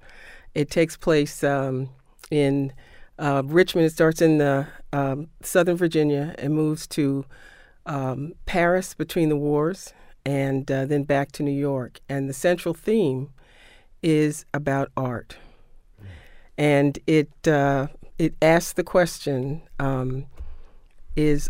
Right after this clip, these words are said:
Speaker 1: art, are you the collector or are you the art? Because the collector always has the control. And if you're the art,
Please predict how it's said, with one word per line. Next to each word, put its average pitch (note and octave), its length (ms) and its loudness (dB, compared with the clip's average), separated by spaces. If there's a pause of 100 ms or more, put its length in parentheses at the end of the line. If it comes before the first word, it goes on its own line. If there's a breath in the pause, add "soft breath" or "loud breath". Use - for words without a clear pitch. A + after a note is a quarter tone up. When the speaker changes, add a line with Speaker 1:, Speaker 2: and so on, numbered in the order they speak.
Speaker 1:
art, D3+ 460 4
are D3+ 100 2
you D#3+ 460 4 (180)
the D#3+ 120 0
collector E3+ 640 0
or C#3 120 -2
are C#3 40 0
you C#3+ 240 0
the C#3 160 -2
art? B2+ 380 -4 (100)
Because C#3 340 -4
the D3 100 -10
collector D#3+ 500 -2
always D#3 480 -2
has C#3 360 -6
the - 60 -10
control. C3+ 560 -8 (680 soft breath)
And C#3 140 -2
if C#3 120 -6
you're C#3+ 120 -2
the C#3+ 140 -4
art, C#3+ 440 -4